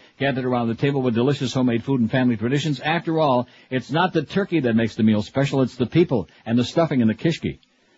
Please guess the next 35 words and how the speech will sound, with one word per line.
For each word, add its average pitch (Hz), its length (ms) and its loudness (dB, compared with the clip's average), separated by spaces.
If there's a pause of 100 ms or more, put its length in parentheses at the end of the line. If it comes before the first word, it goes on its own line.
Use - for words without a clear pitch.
(100)
Getting 165 220 0
ready 156 200 0
for 139 100 -2
the 117 80 0
hungry 123 240 2
guests 131 260 0
can 117 80 2
be 104 100 2
a 101 60 0
real 123 160 0
stressful 117 560 -4
the-, 104 300 -2
uh, 113 240 -8
deal, 107 400 -2
especially 131 320 -2
if 95 60 -6
they're 104 100 -2
staying 110 260 0
overnight. 98 400 -2 (320)
If 117 80 -8
you're 131 100 0
having 151 220 0
a 123 40 0
house 143 200 0
full 139 140 0
for 123 120 -2
Thanksgiving, 117 500 0
let 117 180 0
Dial 147 220 2
a 131 40 2
Mattress 107 340 -2
make 120 160 -2
your 113 120 -4
holiday 117 240 -2
preparations 123 680 2